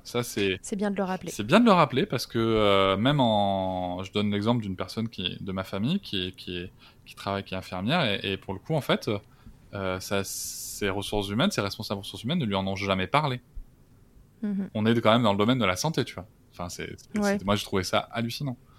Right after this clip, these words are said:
Speaker 2: Comme on le disait tout à l'heure, il y a encore plein de gens qui juste ne savent pas
Speaker 1: Mais oui,
Speaker 2: aussi.
Speaker 1: mais oui, qui ne savent pas. Et
Speaker 2: Mm.
Speaker 1: puis, et puis t'en as qui savent et, et qui ne le disent pas surtout, parce qu'il faudrait pas perdre en productivité
Speaker 2: Oui.
Speaker 1: non plus, faut pas déconner.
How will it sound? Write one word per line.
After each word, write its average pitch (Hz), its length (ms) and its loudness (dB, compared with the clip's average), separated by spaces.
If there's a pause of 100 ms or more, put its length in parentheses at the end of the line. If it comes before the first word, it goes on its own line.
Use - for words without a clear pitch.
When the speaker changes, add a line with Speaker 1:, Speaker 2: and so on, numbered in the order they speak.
(680)
Speaker 2:
Comme 196 160 0
on 190 60 0
le 190 80 2
disait 175 200 -2
tout - 180 -6
à 185 40 2
l'heure, 220 100 4
il 220 60 2
y 190 40 2
a 170 80 -2
encore - 200 -8
plein 175 160 -4
de 170 40 -4
gens 190 120 -2
qui 185 160 -8
juste 175 300 -10
ne 165 180 -4
savent - 320 -4
pas 180 180 -4
Speaker 1:
Mais 107 140 -2
oui, 247 100 4
Speaker 2:
aussi. 185 240 -2
Speaker 1:
mais 107 160 0
oui, 208 80 2
qui - 100 -10
ne 101 40 -4
savent 110 180 -2
pas. 120 140 2
Et - 20 0
Speaker 2:
Mm. - 40 0
Speaker 1:
puis, 90 200 -6
et 92 60 -8
puis 92 160 -10
t'en 92 160 -6
as 95 60 -2
qui - 120 -10
savent 160 280 0
et, 90 340 -2
et 92 40 -6
qui - 200 -12
ne 87 80 -10
le 87 80 -8
disent 110 160 -6
pas 165 160 0
surtout, 104 320 -8
parce - 180 -16
qu'il - 80 -20
faudrait 87 180 -12
pas - 100 -6
perdre 95 200 -6
en 90 40 -8
productivité 131 520 -6
Speaker 2:
Oui. 135 60 0
Speaker 1:
non 104 80 -2
plus, - 160 -12
faut - 80 -20
pas - 80 -14
déconner. 131 320 -8